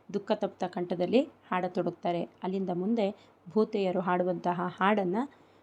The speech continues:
ಪತ್-, ಪಾಠದಲ್ಲಿ ವಿವರಿಸಲಾಗಿದೆ. ನಾಟಕದ ಕೊನೆಯಲ್ಲಿ ಹೀಗೆ ಮಂಗಳ ಗೀತದೊಂದಿಗೆ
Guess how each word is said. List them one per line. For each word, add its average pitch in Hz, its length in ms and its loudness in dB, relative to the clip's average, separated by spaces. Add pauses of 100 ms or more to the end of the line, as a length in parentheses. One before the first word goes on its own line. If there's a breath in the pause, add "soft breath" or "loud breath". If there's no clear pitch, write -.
(880)
ಪತ್-, - 340 -4
ಪಾಠದಲ್ಲಿ 196 600 2
ವಿವರಿಸಲಾಗಿದೆ. 175 840 0 (1200)
ನಾಟಕದ 202 520 0
ಕೊನೆಯಲ್ಲಿ 208 640 2 (440)
ಹೀಗೆ 190 280 0
ಮಂಗಳ 196 400 2
ಗೀತದೊಂದಿಗೆ 185 760 0